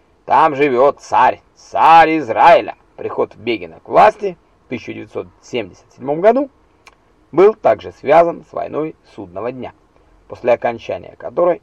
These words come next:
не прошло и четырёх лет. Хотя Израиль сумел оправиться после внезапной и поначалу успешной для арабов атаки со стороны Египта и Сирии и в итоге выиграть войну,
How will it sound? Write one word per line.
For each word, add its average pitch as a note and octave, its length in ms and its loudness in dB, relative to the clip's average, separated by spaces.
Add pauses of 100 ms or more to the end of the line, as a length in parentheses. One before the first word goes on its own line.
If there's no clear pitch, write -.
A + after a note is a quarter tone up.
не G3 100 -8
прошло B3 300 2
и F#3 80 -4
четырёх - 380 -8
лет. G#2 240 -14 (380)
Хотя B2+ 240 -4
Израиль C#3 320 4
сумел D3+ 440 -4
оправиться C3 640 2
после - 280 -16
внезапной C3+ 640 -4
и A#2 80 -20
поначалу B2 400 -2
успешной B2+ 540 -6
для G2+ 220 -4
арабов G2+ 320 -8
атаки A#3 460 -2 (400)
со D#3 80 -6
стороны F#3 240 2
Египта E3+ 460 -4
и D#3 80 2
Сирии C#3+ 400 -8 (460)
и C#3+ 80 -2
в E3 40 2
итоге D#3 260 2
выиграть C3+ 500 -2
войну, G3+ 380 -2